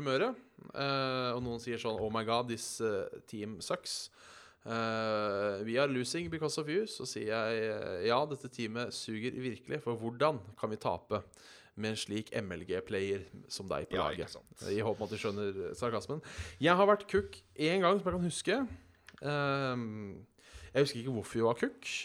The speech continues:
Speaker 1: Eh, vi gjorde det. Ehm, jeg og, og jeg husker ikke navnet hans, for det var, jeg har ikke spilt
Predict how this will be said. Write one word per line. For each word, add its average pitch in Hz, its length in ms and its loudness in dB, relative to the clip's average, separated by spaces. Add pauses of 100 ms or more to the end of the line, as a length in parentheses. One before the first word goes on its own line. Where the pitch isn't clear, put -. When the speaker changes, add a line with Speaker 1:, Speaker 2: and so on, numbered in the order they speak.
(140)
Speaker 1:
Eh, 123 320 6
vi 135 160 0
gjorde 104 400 0
det. 202 80 6 (320)
Ehm, 117 480 -4 (320)
jeg 117 240 2
og, 113 400 6
og 113 320 0
jeg 107 160 -2
husker - 160 -12
ikke 104 160 -2
navnet 87 300 -2
hans, - 180 -8
for 123 160 0
det 110 80 2
var, 110 240 4
jeg 110 160 2
har - 80 -6
ikke - 140 -10
spilt - 180 -10